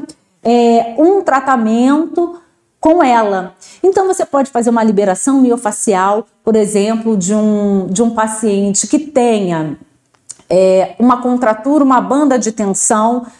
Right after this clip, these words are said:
muscular, onde você fez uma liberação miofacial pra, é, desinibir pontos gatilhos, por exemplo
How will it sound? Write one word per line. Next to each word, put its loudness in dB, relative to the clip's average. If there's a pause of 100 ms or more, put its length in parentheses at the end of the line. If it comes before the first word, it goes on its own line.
(140)
muscular, 0
onde 0
você -2
fez -2
uma 0
liberação 0
miofacial 2 (340)
pra, 0 (380)
é, 2
desinibir 4
pontos 0
gatilhos, 2
por -2
exemplo 0